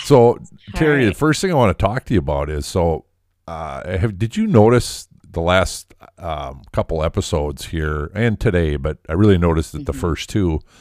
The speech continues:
Speaker 1: how the actors and actresses were really distanced in the scenes?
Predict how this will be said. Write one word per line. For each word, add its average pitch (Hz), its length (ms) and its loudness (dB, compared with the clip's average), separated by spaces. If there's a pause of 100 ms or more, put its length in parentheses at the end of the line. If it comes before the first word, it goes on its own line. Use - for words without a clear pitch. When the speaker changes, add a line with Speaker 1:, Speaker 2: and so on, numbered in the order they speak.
(200)
Speaker 1:
how 104 120 0
the 87 120 4
actors 90 420 0
and 80 100 -2
actresses 78 640 -2
were 78 180 0
really 82 240 4
distanced 98 640 -4
in 82 120 -4
the 69 80 -4
scenes? 90 600 -4